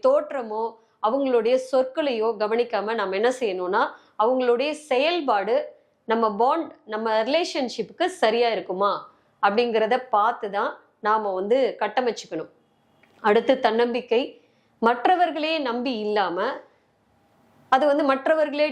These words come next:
டிபெண்ட் பண்ணி நம்ம போனோம் அப்படின்னா, அது வந்து ஒரு வகை இயலாமையை நமக்கு உண்டு பண்ணும், கோழைத்தனத்தை உண்டு பண்ணும். அப்ப அவங்கள்ட்ட வந்துட்டு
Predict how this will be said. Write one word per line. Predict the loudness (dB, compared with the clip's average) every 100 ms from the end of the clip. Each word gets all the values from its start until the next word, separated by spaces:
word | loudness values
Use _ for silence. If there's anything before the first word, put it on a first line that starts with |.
| -4
டிபெண்ட் | -4 -4 -2
பண்ணி | -2 -2 0
நம்ம | -2 0 0
போனோம் | 2 0 -2
அப்படின்னா, | -6 -4 -4 -4 0
அது | 0
வந்து | 2 2 2
ஒரு | 2 0
வகை | 0 -2 -6 _ _ _ 0
இயலாமையை | 2 2 0 -2 -6 -6
நமக்கு | -6 -4
உண்டு | -2 -2 -2
பண்ணும், | -4 -6 -12 0
கோழைத்தனத்தை | 2 2 -2 -6 -10 -6 -6 -4
உண்டு | -6 -6
பண்ணும். | -8 -8 -16 _ _ -20 -2
அப்ப | 2 4 2
அவங்கள்ட்ட | 2 0 2 2
வந்துட்டு | 2 4